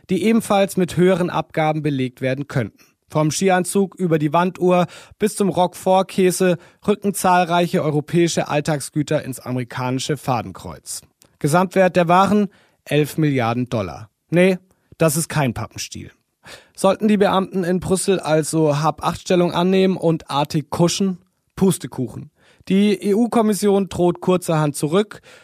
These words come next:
Heute will sie ihrerseits eine Liste mit amerikanischen Produkten veröffentlichen, auf die Vergeltungszölle erhoben werden könnten, falls der Twitter-Präsident seine Drohung wahrmacht.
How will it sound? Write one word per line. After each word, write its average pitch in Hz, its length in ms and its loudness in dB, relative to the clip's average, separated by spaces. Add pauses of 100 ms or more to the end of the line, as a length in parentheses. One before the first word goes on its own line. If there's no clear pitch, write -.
(220)
Heute 226 280 2
will 190 140 4
sie 180 200 0
ihrerseits 180 760 0
eine 147 300 0
Liste 165 340 0
mit 165 220 0
amerikanischen 156 760 -2
Produkten 165 460 -4
veröffentlichen, 175 840 0 (420)
auf 175 180 2
die 202 220 2
Vergeltungszölle 190 840 2
erhoben 180 500 4
werden 185 280 2
könnten, 196 460 2 (200)
falls 160 400 0
der 165 220 2
Twitter-Präsident 147 960 0
seine 123 380 -2
Drohung 113 460 -6
wahrmacht. 92 680 -6